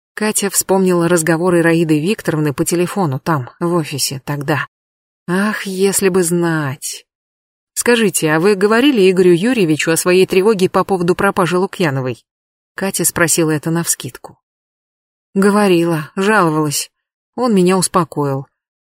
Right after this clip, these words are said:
Сказал, что, может быть, у нее роман. Разве мог он предполагать, что с ней такая беда?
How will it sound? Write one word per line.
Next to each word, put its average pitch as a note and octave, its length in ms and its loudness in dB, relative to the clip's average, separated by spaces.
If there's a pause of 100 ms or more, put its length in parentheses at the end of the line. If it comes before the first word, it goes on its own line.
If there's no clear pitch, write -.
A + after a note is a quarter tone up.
(140)
Сказал, A#3 400 0
что, G3 200 -2
может G3 220 0
быть, F#3 160 -2
у G3+ 40 0
нее G3 240 0
роман. F#3+ 420 2 (720)
Разве G3 380 2
мог G3 300 2
он F3+ 140 2
предполагать, F#3 580 2
что F#3 200 -2
с - 80 -4
ней G3 140 2
такая F#3+ 320 0
беда? F#3+ 360 2